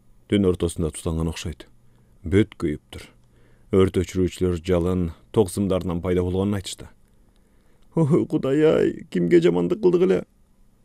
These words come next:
Бышакта ыйлап кирди. "Ыйлабачы, ансыз да эзилген жүрөк тесип".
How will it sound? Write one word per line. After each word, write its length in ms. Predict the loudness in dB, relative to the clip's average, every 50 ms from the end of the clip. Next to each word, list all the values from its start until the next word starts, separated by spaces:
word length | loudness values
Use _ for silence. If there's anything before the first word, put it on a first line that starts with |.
| _ _ _ -12
Бышакта 420 | -10 -6 -6 -6 -6 -6 -4 -2 -2
ыйлап 240 | -2 -4 -6 -12
кирди. 240 | -14 -16 -14 -16 -16 -20 -20 _ _ _ _ _ _ _ -20 _ _ -20 _ _ _ _ _ _ -4 0
"Ыйлабачы, 560 | 0 2 2 2 0 -2 -6 -8 -12 -12 -16 -18 _ _ _ _
ансыз 300 | -2 0 0 0 -2 -4 -6 -6
да 100 | -6 -6
эзилген 480 | -6 -8 -8 -8 -8 -10 -10 -10 -10
жүрөк 220 | -10 -10 -10 -10 -12
тесип". 240 | -10 -10 -10 -12